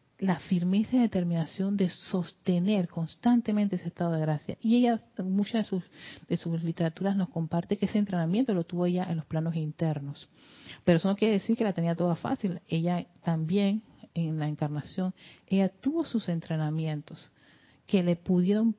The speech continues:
le permitieron a ella hacer todo ese tránsito de una manera exitosa.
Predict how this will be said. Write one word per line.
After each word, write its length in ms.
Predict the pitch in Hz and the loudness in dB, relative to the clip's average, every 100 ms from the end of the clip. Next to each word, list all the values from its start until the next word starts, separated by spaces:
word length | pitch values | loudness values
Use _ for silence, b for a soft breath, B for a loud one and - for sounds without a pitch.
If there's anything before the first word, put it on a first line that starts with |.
| - | 0
le 160 | 190 | 0
permitieron 1120 | 185 214 190 180 180 180 170 214 226 185 160 - | 4 6 6 4 4 2 0 2 4 4 0 -2
a 200 | 165 160 | 0 2
ella 320 | 165 180 190 | 2 2 -2
hacer 400 | - 156 - 160 | -4 -6 -4 -4
todo 160 | - 180 | -2 -2
ese 160 | - | -2
tránsito 540 | 175 170 170 - 202 190 | -4 -2 -4 -4 -6 -4
de 120 | 165 | -2
una 140 | 160 175 | -2 -2
manera 400 | 160 160 170 165 | 0 0 -2 -2
exitosa. 840 | 151 - - 143 - 147 - | -6 -8 -12 -8 -4 -6 -6